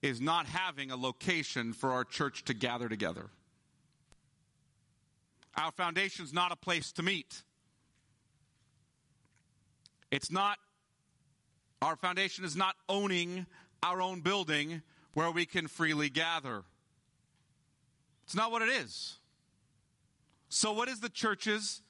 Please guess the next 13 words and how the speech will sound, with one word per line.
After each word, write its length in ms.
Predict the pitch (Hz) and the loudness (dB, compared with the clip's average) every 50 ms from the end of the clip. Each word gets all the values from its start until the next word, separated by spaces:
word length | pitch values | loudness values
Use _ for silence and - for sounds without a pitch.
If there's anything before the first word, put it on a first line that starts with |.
| _ - - - _ _ _ - | _ -20 -20 -20 _ _ _ -2
one 520 | 143 156 190 196 180 180 185 190 196 185 - _ _ _ _ _ _ _ _ _ _ - | 2 4 4 4 4 2 0 -4 -12 -12 -14 _ _ _ _ _ _ _ _ _ _ -16
foundation? 920 | - - 214 208 208 208 196 214 226 226 - - - 160 120 92 82 - _ _ _ _ _ _ _ _ _ _ _ _ _ _ _ _ _ _ _ _ | -4 0 2 2 2 2 2 2 2 2 -2 -4 -2 -2 -2 -2 -6 -14 _ _ _ _ _ _ _ _ _ _ _ _ _ _ _ _ _ _ _ _
The 100 | _ 156 | _ -4
church's 580 | 151 - - 208 226 240 - - 214 196 165 139 | -2 2 4 4 4 4 2 2 0 0 0 0
one 300 | 143 165 185 202 202 185 | 0 2 2 2 0 -2
foundation, 680 | - 190 180 175 165 165 185 202 208 - - 170 160 143 | -2 0 0 0 0 2 0 0 0 -2 -2 -4 -2 0
to 100 | 170 151 | 0 -2
steal 360 | - - - 185 180 175 165 | 0 2 2 2 2 2 0
from 340 | - - 170 151 147 143 135 _ - _ _ | -2 0 0 2 2 0 -4 _ -18 _ _
Wesley, 580 | - 151 170 160 - - 170 165 175 196 220 214 _ - - - - - _ - | 0 0 0 2 -2 -2 0 2 2 2 0 -6 _ -20 -20 -20 -20 -8 _ 0
is 180 | 196 190 160 135 | 0 0 -2 -6
Jesus 800 | 127 120 143 226 233 233 208 143 165 165 175 180 - - - - - - - _ _ _ _ - | -6 0 2 2 4 2 2 2 2 2 2 0 -2 -6 -6 -10 -18 -20 -20 _ _ _ _ 0
Christ 680 | - - 240 220 202 175 180 175 - - - - - | 2 4 4 4 4 2 0 -4 -6 -8 -8 -10 -14